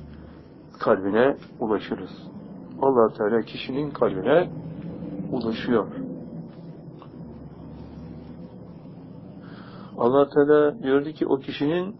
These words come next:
kalbiyle kendi arasına gireriz diyordu. İşte burada da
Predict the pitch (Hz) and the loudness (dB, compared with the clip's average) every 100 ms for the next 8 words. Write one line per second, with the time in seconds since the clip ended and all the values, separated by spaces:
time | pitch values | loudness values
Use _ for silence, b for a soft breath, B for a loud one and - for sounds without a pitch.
0 | - - - - - - - - - 117 | -18 -20 -18 -18 -16 -16 -14 -2 6 6
1 | 117 147 113 123 165 - - - - - | 6 0 4 6 6 2 -6 -20 -20 -20
2 | - - - - 123 113 120 113 101 95 | -20 -20 -20 -8 -4 2 6 6 6 0
3 | 117 131 107 110 117 107 95 98 90 90 | -4 -4 0 2 2 0 -4 -4 -4 -6
4 | - - - - - - - - - - | -14 -18 -20 -20 -20 -20 -20 -20 -20 -20
5 | - - - 107 98 107 98 95 143 165 | -20 -20 -8 -6 -2 0 0 4 6 4